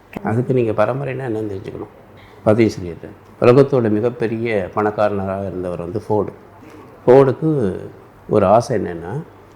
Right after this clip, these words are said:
தன்னை மாதிரியே திங்க் பண்ணக்கூடிய, தன்னை மாதிரியே பிஸ்னஸ் பண்ணக்கூடிய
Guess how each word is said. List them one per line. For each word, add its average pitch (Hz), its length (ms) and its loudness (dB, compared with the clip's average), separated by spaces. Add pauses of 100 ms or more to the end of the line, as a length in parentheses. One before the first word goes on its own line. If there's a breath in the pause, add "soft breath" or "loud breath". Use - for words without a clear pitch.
(260)
தன்னை 123 280 8
மாதிரியே 143 640 0 (500)
திங்க் 135 220 4
பண்ணக்கூடிய, 104 640 -2
தன்னை 110 240 -6
மாதிரியே 117 580 -6 (600)
பிஸ்னஸ் 117 360 -2
பண்ணக்கூடிய 95 420 -10